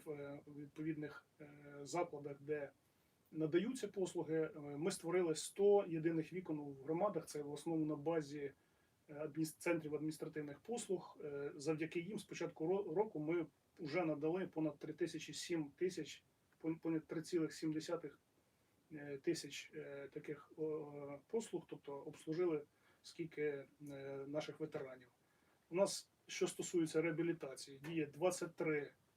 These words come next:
заклади області, які надають послуги ветеранам саме з амбулаторно-стаціонарної допомоги. Е, прагнемо дійсно, щоб вони були максимально наближеними до місця проживання.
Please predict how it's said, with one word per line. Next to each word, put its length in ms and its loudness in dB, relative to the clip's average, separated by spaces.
заклади 640 0
області, 480 -4
які 180 -4
надають 400 4
послуги 360 -2
ветеранам 480 -4
саме 320 -6
з 140 -8
амбулаторно-стаціонарної 1400 -2
допомоги. 560 2
Е, 280 -4
прагнемо 560 8
дійсно, 340 -4
щоб 180 -8
вони 180 0
були 220 2
максимально 540 2
наближеними 540 0
до 120 -2
місця 320 2
проживання. 720 2